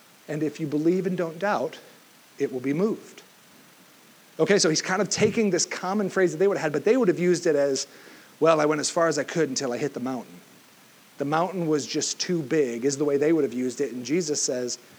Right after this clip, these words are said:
when you have faith, you say to the mountain, "Move," and it moves. If you believe and don't doubt.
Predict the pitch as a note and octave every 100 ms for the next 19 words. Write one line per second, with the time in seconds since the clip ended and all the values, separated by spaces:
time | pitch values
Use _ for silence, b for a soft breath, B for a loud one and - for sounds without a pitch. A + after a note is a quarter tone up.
0 | B B - B2 A#2+ D3+ C3+ A#2+ A#2+ -
1 | G#3 G#3 - - - - - - C#3+ D#3+
2 | D#3 C3 A#2+ B2+ B2 G#2+ A2 C#3+ C3 A2+
3 | G#2 A#2+ B2+ F#2+ - - - - - -
4 | - B B B C#3 D3+ C3+ C3+ C3 D#3
5 | B2 A#2 - B B B C#3 B2+ B2+ A2
6 | - C3+ A2+